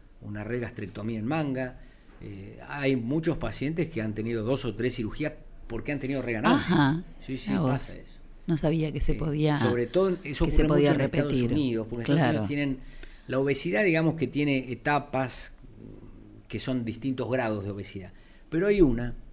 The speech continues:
Speaker 1: que en Estados Unidos hay mucho, que son los que se llaman los superobesos, ¿no? Esos superobesos son pacientes con un quilaje altísimo. Además, los norteamericanos tienen una contextura física grande, ¿no? Esos pacientes tienen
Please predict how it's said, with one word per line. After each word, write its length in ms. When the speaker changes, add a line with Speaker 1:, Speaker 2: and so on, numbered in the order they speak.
Speaker 1:
que 100
en 60
Estados 260
Unidos 240
hay 80
mucho, 260
que 60
son 140
los 80
que 80
se 60
llaman 220
los 120
superobesos, 960
¿no? 220
Esos 260
superobesos 440
son 140
pacientes 420
con 160
un 200
quilaje 440
altísimo. 640
Además, 240
los 160
norteamericanos 580
tienen 160
una 80
contextura 500
física 360
grande, 360
¿no? 140
Esos 160
pacientes 380
tienen 320